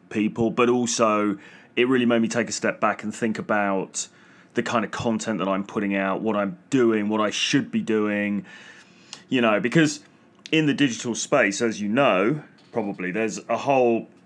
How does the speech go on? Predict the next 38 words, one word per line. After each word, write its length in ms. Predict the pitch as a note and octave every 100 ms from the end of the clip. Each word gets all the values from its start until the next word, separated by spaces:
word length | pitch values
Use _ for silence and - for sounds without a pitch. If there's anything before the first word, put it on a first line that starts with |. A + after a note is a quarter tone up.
| _
host 540 | - - - D#3 C#3+ C3
of 80 | -
things 180 | A2 G#2+
that 40 |
you 60 | F#2+
could 180 | - F2+
be 100 | F2
doing. 400 | F#2 E2 D#2+ F2
You 100 | G2+
know, 120 | F#2
you 180 | F2+ F#2+
could 160 | F2+ F2+
be 80 |
doing, 720 | F2 G#2 F#2+ F#2 F2+ F2+ F2+ - - G2+
uh, 200 | F#2 F#2
Instagram, 840 | A2 G#2 - F#2+ G#2+ G#2 G2+ G2+ G2
you 120 | F2
can 120 | F2+
be 140 | F#2 -
doing, 800 | A2 G#2+ F#2+ F#2 F#2 F#2 F2 F2
uh, 280 | - E2+ E2+
Facebook, 760 | F2 B2 A#2 - A2+ G#2+ G2 F#2
you 60 |
can 100 | F2+
be 140 | F2+ F2+
Facebook 400 | G2 F#2+ - F#2
Live, 720 | A2 D3+ D3 C#3 C#3 C3 A2
you 80 | F#2
can 100 | F2+
be 80 | F2+
doing 280 | F#2 F2
YouTube. 500 | F#2 A#2 A#2 - G#2+
There's 120 | A2 G#2+
all 200 | E3 D3+
of 60 |
these 100 | C3
different 300 | A#2+ A2 F#2
platforms. 560 | G#2+ G2 - D#2+ -